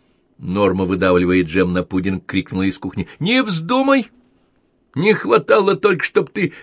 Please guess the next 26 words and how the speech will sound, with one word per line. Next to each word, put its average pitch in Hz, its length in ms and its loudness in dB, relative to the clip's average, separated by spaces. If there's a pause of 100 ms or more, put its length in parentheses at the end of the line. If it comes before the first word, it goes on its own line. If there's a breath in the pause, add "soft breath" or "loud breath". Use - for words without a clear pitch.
всего 185 360 4
себя 147 280 0
покрыл 175 340 2
татуировками. 190 760 2 (420 loud breath)
Потом 156 440 0
ты 156 140 0
присоединишься 151 720 2
к 131 80 -2
банде 135 360 4
рокеров 226 580 2
и 165 40 -4
начнёшь 160 440 -2
грабить 151 420 0
банки. 196 440 -2 (520 loud breath)
Как - 300 2
раз... 123 360 0 (260 soft breath)
Об 110 280 2
этом 226 300 4
я 175 220 4
всю 170 280 -2
жизнь 170 300 -2
и 180 60 0
мечтала — 131 500 2
стать 190 360 0
женой 165 360 2
преступника». 143 920 -4